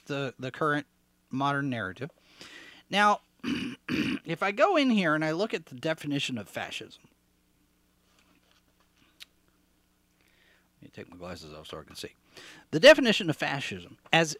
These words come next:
as it's in the nineteen fifty-two Thorndike Barnhart Dictionary. <clears throat> Fascism, principles or methods of a party in favor of government control of industry and labor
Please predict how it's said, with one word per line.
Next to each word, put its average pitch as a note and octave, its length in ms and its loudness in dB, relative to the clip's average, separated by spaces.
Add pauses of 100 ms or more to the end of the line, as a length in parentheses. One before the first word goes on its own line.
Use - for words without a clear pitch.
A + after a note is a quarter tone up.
as D#3 240 0
it's - 280 -6
in F#3 380 -2
the C#3+ 160 0
nineteen G3 640 0
fifty-two G3 1160 -2
Thorndike F3+ 680 0
Barnhart C#3 400 -4
Dictionary. - 400 -10 (280)
<clears throat> - 1200 -6 (2000)
Fascism, E3+ 640 4 (460)
principles B3 720 2
or D3+ 240 6
methods G3+ 520 2
of C#3+ 160 2
a C3 80 -2
party F#3+ 540 -2
in C3 200 0
favor G3+ 380 -2
of B2 260 -4
government F#3 460 0
control D#3 720 2
of A2+ 180 -8
industry F3+ 520 -4
and A2+ 180 -6
labor C3+ 480 0